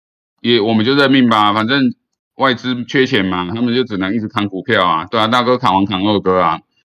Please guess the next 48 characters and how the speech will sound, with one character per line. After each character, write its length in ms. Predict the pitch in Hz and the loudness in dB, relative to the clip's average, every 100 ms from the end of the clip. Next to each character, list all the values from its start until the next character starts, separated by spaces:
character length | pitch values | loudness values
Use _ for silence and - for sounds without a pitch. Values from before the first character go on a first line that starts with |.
| _ | _
不 100 | 123 | 0
过 340 | 156 160 123 - - - | 4 4 2 -8 -20 -20
区 140 | - 156 | -6 -2
块 180 | 165 156 | 2 4
链 180 | 160 | 4
有 160 | 127 107 | 4 2
一 100 | 123 | 0
件 240 | 147 151 | 0 0
很 120 | 139 120 | 0 -2
有 220 | 131 101 | -2 -2
趣 300 | - 147 131 | -4 -2 2
的 120 | 107 | 2
事 140 | 127 117 | 0 -4
情 200 | 98 95 | -2 -2
哦， 160 | 98 82 | -2 -4
就 80 | |
是 320 | 113 143 131 - - _ _ _ _ _ _ _ _ | -2 2 0 -2 -14 _ _ _ _ _ _ _ _
我 160 | - 147 | -2 2
发 160 | 170 | 4
现 180 | 180 175 | 2 2
这 80 | 170 | 2
一 80 | 165 | 2
波 160 | 170 | 2
跌 160 | 165 123 | 2 0
下 220 | 123 139 | 0 0
来， 180 | 110 101 | 2 2
好 140 | 110 | 0
像 160 | 110 147 | 2 4
都 120 | 147 | 2
是 60 | 151 | 0
先 180 | 147 139 | 0 2
砍 160 | 127 | 2
二 220 | 104 123 | 2 2
哥 280 | 95 98 98 | 2 2 2
欸， 180 | 90 82 | 2 -2
就 120 | 90 | -4
是 160 | 139 143 | -4 -4
以 140 | 113 | -4
太 180 | 113 131 | -2 0
一 100 | 131 | 0
直 100 | 117 | -2
砍， 220 | 104 87 | -4 -4
一 20 | 117 | -4
直 100 | 113 | -4
砍， 220 | 107 101 | -4 -2
一 20 | |
直 120 | 110 | -4
砍， 240 | 107 78 | -4 -8